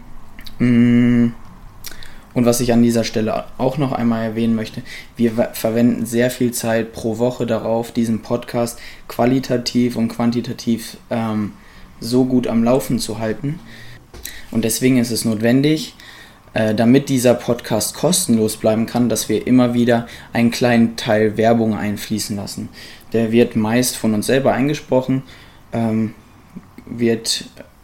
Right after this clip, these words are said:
in gewissen Teilen auch mit unseren eigenen Finanzprodukten zu tun haben. Genau, aber dafür,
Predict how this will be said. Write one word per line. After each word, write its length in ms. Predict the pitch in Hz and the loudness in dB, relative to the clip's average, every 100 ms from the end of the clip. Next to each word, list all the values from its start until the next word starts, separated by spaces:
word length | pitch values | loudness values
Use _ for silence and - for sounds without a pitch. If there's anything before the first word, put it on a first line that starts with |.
| _ _ | _ _
in 640 | 120 117 110 110 107 104 95 | -2 0 2 2 0 -2 -2
gewissen 400 | 104 135 139 120 | 0 0 0 -2
Teilen 320 | 117 113 110 | 0 0 -2
auch 220 | 104 - | -4 -4
mit 120 | 110 | -4
unseren 280 | 113 107 101 | -2 -2 -2
eigenen 260 | 113 110 101 | -2 -2 -2
Finanzprodukten 840 | 104 127 156 - 135 131 - 123 | -2 -2 -4 -4 -2 -2 -2 -2
zu 180 | 123 120 | -2 -4
tun 240 | - 117 | 0 0
haben. 240 | 117 110 107 - - - - _ - | 2 0 -2 -8 -20 -20 -20 _ -10
Genau, 360 | - 113 98 - | -2 -2 -2 -4
aber 180 | 110 110 | -4 -2
dafür, 460 | 113 110 120 110 | -2 -2 -2 -2